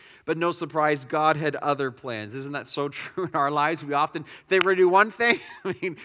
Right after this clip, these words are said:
we're living it right now, and God has a completely different set of plans that he unveils to us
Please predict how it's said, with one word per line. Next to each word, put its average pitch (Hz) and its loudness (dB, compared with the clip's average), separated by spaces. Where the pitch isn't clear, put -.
we're 233 4
living 226 6
it 190 6
right 165 2
now, 156 -2
and 185 4
God 196 6
has 190 2
a 190 -2
completely 202 0
different 190 0
set 185 0
of 170 -4
plans 165 0
that 170 -6
he 175 0
unveils 165 0
to 165 -4
us 151 -2